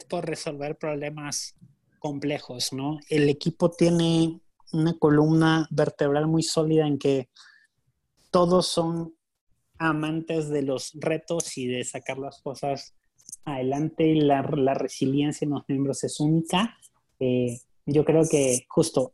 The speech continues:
eso es como el A D N de la compañía, y esto incluso en un contexto tan complejo como el actual es el que nos hace ver el futuro con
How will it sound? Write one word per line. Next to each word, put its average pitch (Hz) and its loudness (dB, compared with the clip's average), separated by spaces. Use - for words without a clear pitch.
eso 156 2
es 147 2
como 131 2
el 143 4
A 156 4
D 160 6
N 160 2
de 156 2
la 143 -4
compañía, 147 -4
y 165 2
esto 160 0
incluso 165 0
en 160 0
un 160 -2
contexto 151 -2
tan 147 -4
complejo 156 0
como 135 -4
el 127 -2
actual 147 0
es - -4
el 139 -4
que 143 -4
nos 127 -8
hace 139 -4
ver 135 -4
el 131 -4
futuro 131 0
con 123 -2